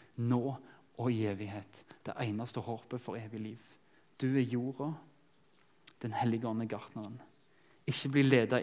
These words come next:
inn i en sånn «jeg skal skjerpe meg» fase, «jeg skal rydde åkeren min». Det er ikke jorda sitt arbeid å bli god jord.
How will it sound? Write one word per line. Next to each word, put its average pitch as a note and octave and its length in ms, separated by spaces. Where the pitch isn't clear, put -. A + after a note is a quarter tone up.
inn B2 220
i B2+ 80
en B2 100
sånn A2+ 260
«jeg B2+ 180
skal - 180
skjerpe - 480
meg» B2 240
fase, A#2 320
«jeg - 80
skal B2 200
rydde A#2+ 280
åkeren A#2 460
min». A2+ 160
Det C3 80
er B2+ 60
ikke C3+ 260
jorda C3+ 340
sitt - 240
arbeid A2 540
å A2+ 80
bli A#2+ 200
god B2+ 200
jord. - 380